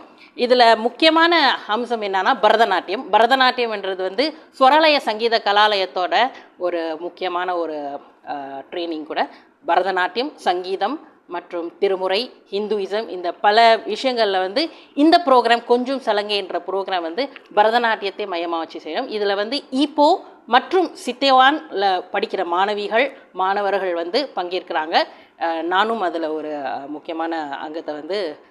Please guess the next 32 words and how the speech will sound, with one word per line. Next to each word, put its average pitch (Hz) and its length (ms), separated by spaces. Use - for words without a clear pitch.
அஹ், 139 440
கொ-, 139 160
கொண்டு 160 220
வரேன். 180 220
So, 262 160
இதுல 262 300
வந்து, 320 360
அஹ், 208 240
கொஞ்சம் 285 300
சலங்கை 247 360
பரதநாட்டியத்தை 254 800
தாண்டி 208 480
இதுல 214 100
முக்கியமான 311 720
ஒரு 214 280
உன்னி-, 294 220
இன்னொரு 294 380
அம்சம் 240 360
என்னத்தை 220 280
சேர்த்து 185 360
சொ-, 180 300
சேர்த்துக்கிட்டோம்னு 185 480
சொல்லிட்டா, 165 340
சி 262 220
எஸ் 226 220
ஆர். 147 140
சி - 180
எஸ் 302 220
ஆர் 240 120
ஈவென்ட் 214 560
என்று 190 220
சொல்லும்போது, 185 580